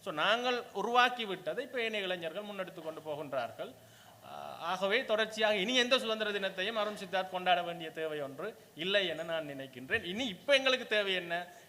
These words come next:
இந்த பெரியாருடைய சமூக நீதிக்கான அரசியல், இதுக்கு எதிரான ஒரு சண்டித்தனம் ஒன்று சீமான் போன்றவர்களால தென்னிந்தியாவிலேயும், இங்க சில, ஆ, வலதுசாரி ஆதிக்க சாதிகளோட அரசியல் கட்சிகள் உருவாக்கி இருக்கின்றன. ஆகவே இப்ப நாங்க எங்களுடைய தேவை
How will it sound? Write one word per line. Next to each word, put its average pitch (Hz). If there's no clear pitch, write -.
இந்த 196
பெரியாருடைய 208
சமூக 226
நீதிக்கான 220
அரசியல், 196
இதுக்கு 294
எதிரான 269
ஒரு 226
சண்டித்தனம் 196
ஒன்று 196
சீமான் 196
போன்றவர்களால 175
தென்னிந்தியாவிலேயும், 160
இங்க 277
சில, 220
ஆ, 165
வலதுசாரி 214
ஆதிக்க 214
சாதிகளோட 190
அரசியல் 202
கட்சிகள் 202
உருவாக்கி 190
இருக்கின்றன. 135
ஆகவே 190
இப்ப 196
நாங்க 233
எங்களுடைய 226
தேவை 180